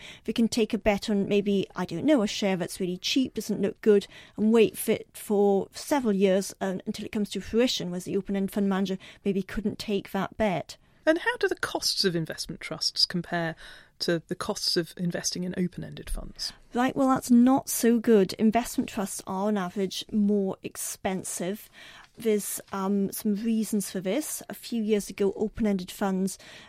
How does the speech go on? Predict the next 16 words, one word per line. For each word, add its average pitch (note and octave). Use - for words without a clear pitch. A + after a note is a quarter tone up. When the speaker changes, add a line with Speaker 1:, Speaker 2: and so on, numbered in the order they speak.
Speaker 1:
used A3+
to G#3
bundle G3+
up -
commission C#4+
payments -
in G3
their F3+
ongoing F#3+
charges. F3+
Um, G#3
they A#3+
no B3+
longer A3
do A3+
this -